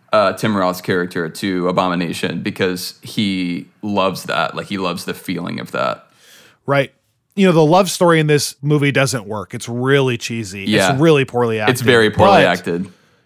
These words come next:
Speaker 2: it's really poorly acted, Robbie.
Speaker 1: <laughs>
Speaker 2: But I, I, but I, I promised I wasn't gonna rip into it. So,
Speaker 1: Which I
Speaker 2: but
Speaker 1: hate. I hate. I just, as an aside, I hate this because Kyle knows this,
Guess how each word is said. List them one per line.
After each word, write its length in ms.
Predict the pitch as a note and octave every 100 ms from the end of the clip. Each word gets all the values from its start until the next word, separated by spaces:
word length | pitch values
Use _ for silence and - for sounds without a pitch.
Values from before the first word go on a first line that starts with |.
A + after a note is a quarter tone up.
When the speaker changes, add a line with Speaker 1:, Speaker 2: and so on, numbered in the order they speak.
| _
Speaker 2:
it's 200 | - F#3 F#3
really 760 | F3 F3 A3+ A#3 A#3 A3 G3
poorly 460 | F3 D#3+ E3+ D#3 D3
acted, 340 | C3 B2 B2+
Robbie. 400 | A2 G#2 - - F3+
Speaker 1:
<laughs> 40 |
Speaker 2:
But 120 | C#3+
I, 420 | C3 D#3 D#3 F3 F3+
I, 60 | E3+
but 120 | F3 E3+ -
I, 80 | E3+
I 20 |
promised 500 | - F3+ F3+ E3+ -
I 80 | D#3
wasn't 320 | D3+ C3+ D3
gonna 220 | C#3+ C3+
rip 240 | B2+ C3+ C3+
into 240 | B2 A2+
it. 100 | G2
So, 240 | - D#3+ C3+ -
Speaker 1:
Which 180 | F3 F#3
I 220 | G3 F3
Speaker 2:
but 180 | G3 G3+
Speaker 1:
hate. 60 | E3
I 100 | C#3+
hate. 280 | C3+ C3+ C3
I 80 | C3+
just, 180 | C3+ C3
as 200 | C3+ C3
an 80 | A#2+
aside, 340 | - G#2+ G#2+
I 80 | G#2
hate 220 | G#2+ G#2
this 180 | A#2 A2
because 500 | A2 A2 F#2+ G2 - _ _ _ _
Kyle 280 | C3 C3+ C3
knows 240 | A#2+ A2+
this, 300 | A2+ G#2+ G#2